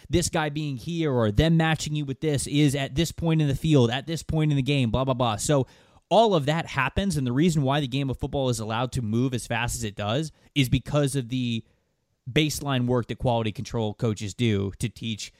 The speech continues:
the coaching staff, okay, they're gonna be in this look if we go here. We're gonna put this guy in the field, they're gonna put that guy in the field. And so, yeah, I, I, that's, that's how I kinda really learned how, what a quality control coach was, i-,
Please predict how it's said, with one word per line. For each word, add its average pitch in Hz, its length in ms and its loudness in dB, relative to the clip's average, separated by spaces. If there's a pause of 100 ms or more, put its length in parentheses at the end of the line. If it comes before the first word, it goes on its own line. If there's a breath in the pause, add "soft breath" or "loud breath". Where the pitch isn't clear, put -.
(140 soft breath)
the 123 80 -6
coaching 113 380 -2
staff, 107 360 -6
okay, 110 200 -6
they're 101 120 -8
gonna 104 180 -4
be 104 120 -2
in 101 80 0
this 113 240 0
look 117 200 -8
if - 100 -16
we 101 80 -12
go 101 160 -6
here. 98 260 -6
We're 90 200 -2
gonna 104 120 -2
put - 160 0
this 120 160 -8
guy 117 160 -6
in 113 80 -6
the 110 60 -6
field, 113 240 -6
they're 107 80 -6
gonna 101 120 -4
put 104 160 -6
that 95 160 -6
guy 92 140 -10
in 90 60 -10
the 95 80 -16
field. 87 220 -18
And 90 100 -20
so, 107 180 2 (220 soft breath)
yeah, 160 180 6 (100)
I, 151 260 2
I, 151 140 2
that's, 175 360 0 (540 soft breath)
that's 202 220 2
how 190 200 2
I 170 140 0
kinda 160 220 -2
really 127 440 -2 (680)
learned 139 340 0
how, 123 240 0
what 120 240 0
a 117 60 0
quality 117 380 2
control 117 360 -2
coach 110 280 -2
was, 117 480 0
i-, 101 300 -10